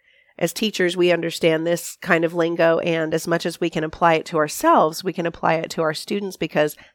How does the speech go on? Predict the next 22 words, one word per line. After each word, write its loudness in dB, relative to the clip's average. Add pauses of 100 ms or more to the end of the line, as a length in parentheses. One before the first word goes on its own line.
(140)
they -2
have -4
human -6
brains -2
too. -2 (1040)
Our 4
background 4
knowledge, 4
schema, 0
and -2
language 2
will -2
all 6
come -4
together 0
in -2
our -2
cognitive -2
process 2
and -4
form -4
thoughts 4